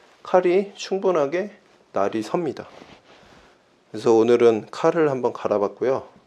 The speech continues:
그러면 오늘 리뷰는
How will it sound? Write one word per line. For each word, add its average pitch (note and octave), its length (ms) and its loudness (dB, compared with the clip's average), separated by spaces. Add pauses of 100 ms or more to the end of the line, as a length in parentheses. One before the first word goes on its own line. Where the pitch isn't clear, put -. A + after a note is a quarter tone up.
(1600)
그러면 A2 500 -8 (840)
오늘 A#2 220 -4
리뷰는 A2 420 -4